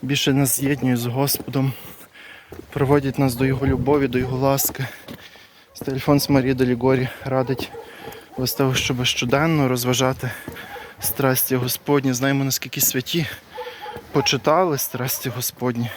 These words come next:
Святий, е, Альфонс своїм співбратам дораджував принаймні десять хвилин щоденно розважати страсті Ісуса Христа. І це є наше джерело, це є наше спасіння.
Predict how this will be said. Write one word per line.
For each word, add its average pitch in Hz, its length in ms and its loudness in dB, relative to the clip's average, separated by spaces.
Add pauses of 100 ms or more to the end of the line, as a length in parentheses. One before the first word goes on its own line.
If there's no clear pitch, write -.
(800)
Святий, 135 460 2 (1080)
е, 127 180 6
Альфонс 131 360 2
своїм 131 180 0
співбратам 127 540 0
дораджував 131 420 2
принаймні 139 380 -2
десять 175 460 0
хвилин 160 320 -2
щоденно 151 480 -2
розважати 135 500 -2
страсті 131 480 0
Ісуса - 420 -4
Христа. - 300 -4 (1300)
І 214 240 8 (180)
це 190 160 0
є 170 80 4
наше 156 280 2
джерело, 127 380 0
це - 140 -6
є 143 60 0
наше 143 280 -2
спасіння. 131 680 0